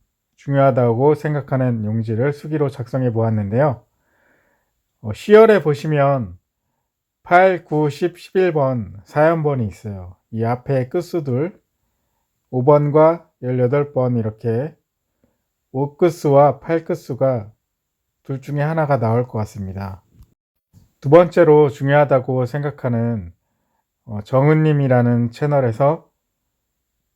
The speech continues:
끼임수, 예전에 햄버거 패턴으로 유명했던 그 패턴이 나왔습니다. 열여덟 번 사이에 이십오 번,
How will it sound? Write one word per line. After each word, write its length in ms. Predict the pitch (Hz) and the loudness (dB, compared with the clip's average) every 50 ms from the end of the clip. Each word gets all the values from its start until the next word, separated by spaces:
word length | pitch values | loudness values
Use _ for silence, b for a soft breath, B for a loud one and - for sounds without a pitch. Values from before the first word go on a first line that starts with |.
| _ _ _ _ _ _ _ _ _ _ _ _ | _ _ _ _ _ _ _ _ _ _ _ _
끼임수, 600 | - 185 185 190 190 190 160 - - 131 120 113 | -6 -4 -4 -2 -2 -4 -6 -6 -4 0 2 2
예전에 300 | 113 123 123 135 131 127 | 2 2 2 0 0 0
햄버거 440 | 143 185 202 214 208 202 185 190 170 | 0 0 2 4 4 4 4 2 0
패턴으로 720 | - 165 160 165 - 160 156 139 127 120 117 117 117 107 98 | 0 -4 -4 -2 -4 -4 -2 -2 -2 -2 -2 -2 -4 -4 -4
유명했던 800 | 104 110 113 113 110 107 104 - _ 110 107 110 123 147 156 - _ _ _ _ _ | -4 -2 -2 -2 -2 -4 -6 -8 _ -8 -8 -6 -6 -8 -8 -12 _ _ _ _ _
그 120 | _ - 113 | _ -20 -20
패턴이 420 | - - 170 - - 170 160 160 147 | -14 -12 -12 -10 -8 -8 -6 -4 -2
나왔습니다. 720 | 120 110 107 110 107 - - 104 95 92 85 92 95 - _ _ _ _ _ _ _ _ _ _ _ _ _ _ _ _ _ _ _ _ _ _ - | -2 0 0 -2 -4 -6 -10 -10 -10 -10 -12 -14 -16 -16 _ _ _ _ _ _ _ _ _ _ _ _ _ _ _ _ _ _ _ _ _ _ 0
열여덟 540 | 123 123 123 113 117 113 123 139 139 139 | 2 2 4 4 2 2 2 0 0 0
번 420 | 139 143 131 127 139 160 185 202 - _ _ _ _ _ _ _ _ _ _ _ _ _ _ _ _ _ _ _ _ | 0 0 2 2 2 0 -4 -8 -12 _ _ _ _ _ _ _ _ _ _ _ _ _ _ _ _ _ _ _ _
사이에 760 | _ _ - 156 151 151 139 127 127 139 151 139 117 90 104 - _ _ _ _ _ _ _ _ _ _ _ _ _ | _ _ -2 0 0 0 0 -2 -2 0 0 -2 -2 -6 -10 -18 _ _ _ _ _ _ _ _ _ _ _ _ _
이십오 500 | - 123 135 127 - 160 127 120 117 123 | -8 -6 -6 -4 -4 -4 -2 -2 -2 0
번, 220 | 127 135 135 131 | 0 0 0 0